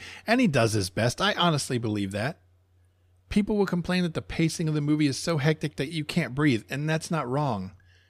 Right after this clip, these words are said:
They'll also bitch about the Emperor returning, but if that was the plan all along, then so be it.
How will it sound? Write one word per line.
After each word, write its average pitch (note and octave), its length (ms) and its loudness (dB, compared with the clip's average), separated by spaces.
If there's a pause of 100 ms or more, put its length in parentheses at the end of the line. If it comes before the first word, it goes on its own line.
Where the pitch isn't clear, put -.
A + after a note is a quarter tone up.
(680)
They'll D3 100 2
also E3 320 2
bitch D#3 220 -2
about D3+ 220 -2
the C#3 180 -2
Emperor D#3 300 -2
returning, C3+ 600 -2 (120)
but C#3+ 100 2
if D3 140 -2
that E3+ 160 0
was D3+ 180 -2
the C#3+ 80 -6
plan F3 260 0
all C#3+ 140 4
along, D3 280 2
then F#3 160 0
so G#3 200 -2
be A3 180 0
it. - 160 -6